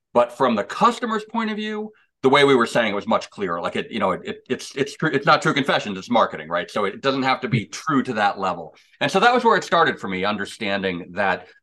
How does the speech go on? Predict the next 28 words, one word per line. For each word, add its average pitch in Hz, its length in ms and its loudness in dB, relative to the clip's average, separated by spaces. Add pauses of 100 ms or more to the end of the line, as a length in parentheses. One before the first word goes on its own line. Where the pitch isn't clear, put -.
there 127 140 2
are - 20 2
different 135 320 -2
ways 120 260 0
of 104 120 -14
talking 180 320 0
about 90 320 -6
things 90 260 -10
based 98 360 -2
on 98 200 2
what 98 260 0
you're, 95 220 -6
what 101 240 -2
you're 95 80 -12
trying 87 320 -4
to 92 80 -16
get 87 240 -8
done. 82 320 -4 (420)
And 98 220 -2
so, 98 440 4
so 120 200 2
from, 110 220 0
from 123 180 2
there, 120 160 6
I, 104 260 6
you 110 100 -10
know, 107 100 4
I 95 120 2